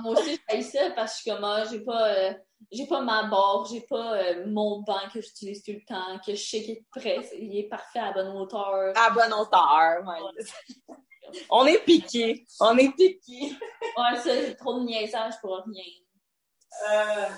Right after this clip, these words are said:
Speaker 2: j'ai besoin d'un petit peu d'eau.
Speaker 1: Ah, c'est bien correct.
Speaker 2: Ok, ouais.
Speaker 1: Ouais, non, mais c'est clair, puis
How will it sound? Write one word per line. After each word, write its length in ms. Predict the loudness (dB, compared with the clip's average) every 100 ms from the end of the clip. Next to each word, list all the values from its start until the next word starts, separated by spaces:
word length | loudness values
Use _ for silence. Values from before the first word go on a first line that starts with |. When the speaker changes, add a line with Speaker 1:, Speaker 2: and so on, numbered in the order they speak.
| -14 -12
Speaker 2:
j'ai 60 |
besoin 280 | -6 -6 -6 -10
d'un 80 | -12
petit 160 | -14 -8
peu 120 | -8
d'eau. 260 | -6 -10 -4 -6 -2 -4 -4 _
Speaker 1:
Ah, 140 | 4 4
c'est 120 | 2
bien 140 | -2
correct. 380 | 0 4 4 6
Speaker 2:
Ok, 180 | 6 8 6 4 _ _ -20 _ _ _ _ _ _ _ _ _ _ _ _ _ _ _ -14
ouais. 80 | -8
Speaker 1:
Ouais, 200 | -8 -8
non, 180 | -8 -8
mais 460 | -8 -8 -8 -12
c'est 100 | -14
clair, 300 | -8 -6 -6
puis 420 | -8 -10 -10 -12